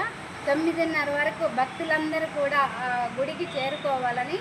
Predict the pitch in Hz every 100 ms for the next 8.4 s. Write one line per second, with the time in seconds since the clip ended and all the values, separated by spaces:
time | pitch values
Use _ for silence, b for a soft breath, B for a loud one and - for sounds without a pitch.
0 | - - - - 247 - 196 185 277 294
1 | 349 370 - 269 269 262 226 - 214 208
2 | 202 180 185 - - - - - - -
3 | - - - - - - 247 285 320 359
4 | 381 277 269 285 302 349 311 262 254 247
5 | 311 466 - - - - 269 - 339 311
6 | 311 302 285 262 - 277 - 202 - -
7 | - - - - - - 247 294 349 302
8 | 302 - -